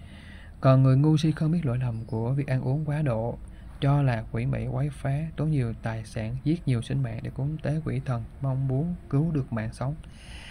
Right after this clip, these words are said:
hao phí công sức. Thức ăn cũ trong bụng biến thành gió độc,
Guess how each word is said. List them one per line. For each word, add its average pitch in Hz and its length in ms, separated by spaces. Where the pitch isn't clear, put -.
hao 131 340
phí 143 200
công 139 200
sức. 170 180
Thức 170 120
ăn 156 200
cũ 123 240
trong 147 140
bụng 117 220
biến 160 240
thành 117 240
gió 131 320
độc, 123 140